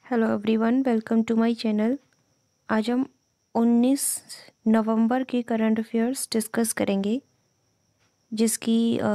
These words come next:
जो पीडीएफ़ है वो इस वीडियो के डिस्क्रिप्शन बॉक्स में साइट का लिंक मिलेगा, जहाँ पे जाके आप लोग इसकी पीडीएफ़ डाउनलोड कर सकते हो।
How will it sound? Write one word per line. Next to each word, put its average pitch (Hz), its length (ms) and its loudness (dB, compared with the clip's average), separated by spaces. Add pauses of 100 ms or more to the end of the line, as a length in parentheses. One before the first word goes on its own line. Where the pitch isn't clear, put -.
(160)
जो 208 200 -2
पीडीएफ़ 233 600 0
है 269 220 0 (760)
वो 233 200 2
इस 247 240 0
वीडियो 233 300 2
के 269 140 0
डिस्क्रिप्शन 226 600 0
बॉक्स 240 340 0
में 254 100 2
साइट 220 360 0
का 254 120 0
लिंक 240 320 0
मिलेगा, 226 380 0 (720)
जहाँ 226 400 2
पे 247 140 0
जाके 233 320 2
आप 254 200 2
लोग 240 200 2
इसकी 247 220 -2
पीडीएफ़ 233 680 -2
डाउनलोड 214 420 2
कर 220 140 0
सकते - 340 -4
हो। 247 240 0